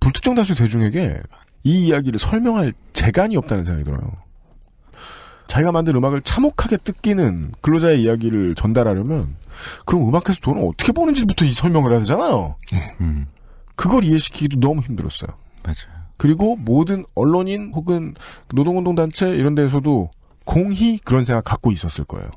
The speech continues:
Speaker 3: 네.
Speaker 1: 그리고 그건 꼭 이분들이 그렇다는 건 아니지만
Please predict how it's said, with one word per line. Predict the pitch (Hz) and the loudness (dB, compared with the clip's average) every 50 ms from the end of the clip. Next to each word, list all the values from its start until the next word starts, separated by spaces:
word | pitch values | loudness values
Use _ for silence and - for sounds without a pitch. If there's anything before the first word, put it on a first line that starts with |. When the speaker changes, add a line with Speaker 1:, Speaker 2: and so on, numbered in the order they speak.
| - | -8
Speaker 3:
네. | - 92 82 78 80 80 - - - - - _ - - - - - - - _ - - - - - - - - | -4 -4 -4 -4 -4 -8 -14 -20 -20 -20 -20 _ -20 -20 -20 -20 -20 -20 -20 _ -20 -20 -20 -20 -20 -20 -20 -20
Speaker 1:
그리고 | - - 107 113 127 160 | -2 0 2 2 2 0
그건 | - - 104 87 123 147 151 104 64 62 - _ - - - - _ _ - - - - - - - - - - - - - - - | -2 -2 -2 2 2 2 2 2 -2 -6 -12 _ -20 -20 -20 -20 _ _ -20 -20 -20 -20 -20 -20 -20 -20 -20 -20 -20 -20 -20 -14 -2
꼭 | - 196 180 143 | 0 0 2 2
이분들이 | 135 147 160 165 170 160 | 2 2 2 2 2 2
그렇다는 | - 131 120 - 131 123 117 | 2 2 0 0 0 0 0
건 | 123 104 | 0 -2
아니지만 | 78 73 73 73 85 95 123 107 80 | -2 -2 -4 -4 -2 -2 -2 -2 -2